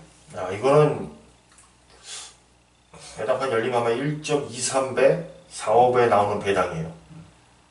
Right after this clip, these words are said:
지금 러닝사스의 이번 샌디에고 마린, 금연경마에서 가장 낮은 배당을 형성할 두 마리입니다.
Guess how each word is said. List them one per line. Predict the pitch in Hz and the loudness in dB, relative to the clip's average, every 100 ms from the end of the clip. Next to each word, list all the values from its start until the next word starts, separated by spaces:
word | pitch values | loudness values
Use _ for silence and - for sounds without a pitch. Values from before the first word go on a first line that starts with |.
| _ - - | _ -20 -18
지금 | - - - | -14 -8 0
러닝사스의 | - 120 120 - 113 - - 120 120 92 90 | 0 0 -4 0 2 2 -2 2 4 2 -2
이번 | 95 90 | -4 -4
샌디에고 | - 165 160 160 143 127 | -4 -2 0 2 2 2
마린, | - 160 - 156 175 - - _ _ _ _ _ - - | -2 -4 -6 -6 -8 -10 -20 _ _ _ _ _ -20 -12
금연경마에서 | 113 117 117 110 - - | -4 -2 0 -2 -2 -6
가장 | - - - - 160 180 | -8 -6 -2 2 4 6
낮은 | 165 - 104 - 160 - | 6 4 0 -4 -4 -2
배당을 | 95 98 95 92 | 0 0 0 -2
형성할 | 156 - 110 | -2 -2 -2
두 | 101 | -2
마리입니다. | 110 98 80 82 | -2 -2 -2 -8